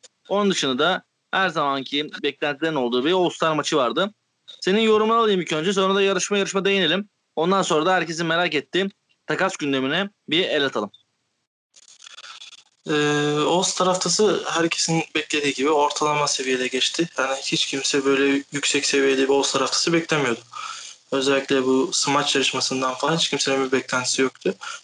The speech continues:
Speaker 2: Bir üçlük yarışmasıyla alakalı büyük bir beklenti içerisine girdi herkes. Ee, üçlük yarışmasında da son anda değişiklikler olmasına rağmen yine çok güzel sürprizler ve,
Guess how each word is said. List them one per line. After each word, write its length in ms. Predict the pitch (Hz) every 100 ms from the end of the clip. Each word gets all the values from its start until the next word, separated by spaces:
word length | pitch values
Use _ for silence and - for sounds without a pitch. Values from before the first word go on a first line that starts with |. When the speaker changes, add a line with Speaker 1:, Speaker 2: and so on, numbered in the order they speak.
| -
Speaker 2:
Bir 80 | 160
üçlük 300 | 170 196 180
yarışmasıyla 520 | 160 165 151 175 165
alakalı 420 | 139 135 135 131
büyük 240 | 135 135 -
bir 80 | 135
beklenti 520 | 131 135 135 - 139
içerisine 440 | 139 135 - 135
girdi 240 | 131 131 131
herkes. 500 | 131 208 208 - - - - - - - -
Ee, 40 | 147 143 143 143 143 143 143 160
üçlük 300 | - 175 180
yarışmasında 520 | 170 170 170 185 185
da 260 | 185 180 - -
son 300 | - 160 165
anda 300 | 165 160 160
değişiklikler 560 | 156 - - - 165
olmasına 440 | 170 165 165 180 180
rağmen 280 | 165 180 175
yine 200 | 165 165
çok 280 | 165 -
güzel 220 | - 151 151
sürprizler 680 | - 156 151 143 156 170
ve, 180 | 147